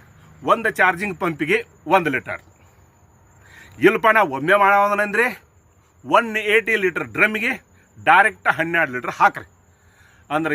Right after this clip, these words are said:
ಎಷ್ಟಾತ್ರಿ? ಕ್ಲಿಯರ್ ಎರಡ್ನೂರು ಲೀಟರ್ ಆತ್ರಿ. ರೈತ ಬಾಂಧವ್ರೆ, ಹ್ಯೂಮಿಕ್ ಆ್ಯಸಿಡ್ ತಯಾರು ಮಾಡೋದಂತೂ ಕ್ಲಿಯರ್ ಆಗಿ ನೋಡ್ರಿ ನೀವು. ಇದನ್ನ ಯಾವ್ಯಾವ ಗಿಡಗಳಿಗೆ ಹಾಕ್ಬೇಕು ನಿಮಗೆ ಹೇಳ್ತೇನು. ತಯಾರು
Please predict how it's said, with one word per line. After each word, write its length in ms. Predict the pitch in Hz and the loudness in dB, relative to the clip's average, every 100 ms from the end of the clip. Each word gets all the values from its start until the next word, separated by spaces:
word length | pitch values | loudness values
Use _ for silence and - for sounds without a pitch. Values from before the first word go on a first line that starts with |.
| 165 | 0
ಎಷ್ಟಾತ್ರಿ? 400 | 202 208 202 233 202 - _ _ _ | 2 -2 0 -2 -4 -14 _ _ _
ಕ್ಲಿಯರ್ 580 | 170 214 196 175 165 214 | -2 0 0 2 2 2
ಎರಡ್ನೂರು 360 | 185 156 139 131 | 4 2 0 -6
ಲೀಟರ್ 200 | 143 190 156 | -2 2 0
ಆತ್ರಿ. 160 | - _ - - - - 117 165 | -2 _ -20 -20 -20 -8 0 0
ರೈತ 160 | 214 233 | 2 2
ಬಾಂಧವ್ರೆ, 360 | 233 247 233 165 202 180 - - - - - - - | 2 2 2 0 -2 -8 -20 -20 -20 -20 -20 -12 -4
ಹ್ಯೂಮಿಕ್ 360 | 190 254 285 262 | -2 -2 0 2
ಆ್ಯಸಿಡ್ 280 | 226 262 247 202 | 2 -2 -2 2
ತಯಾರು 340 | 202 220 226 214 | 6 6 6 2
ಮಾಡೋದಂತೂ 500 | 208 208 196 170 233 240 202 | 0 0 -6 -8 -12 -10 -4
ಕ್ಲಿಯರ್ 260 | 196 196 190 | -2 2 2
ಆಗಿ 100 | 180 139 | 2 -2
ನೋಡ್ರಿ 220 | 151 151 143 | -2 -2 -4
ನೀವು. 200 | 113 98 135 - - - 139 | -4 -8 -10 -12 -20 -16 -10
ಇದನ್ನ 180 | 185 190 | -6 0
ಯಾವ್ಯಾವ 340 | 147 147 190 233 | 4 4 4 4
ಗಿಡಗಳಿಗೆ 380 | 190 196 220 185 | 2 -2 -2 0
ಹಾಕ್ಬೇಕು 300 | 185 175 185 160 | 0 -2 -8 -6
ನಿಮಗೆ 200 | 156 120 | -6 -4
ಹೇಳ್ತೇನು. 400 | 143 143 120 120 156 - - - 147 | -6 -6 -8 -8 -12 -16 -20 -12 -2
ತಯಾರು 400 | 151 196 233 | 0 4 4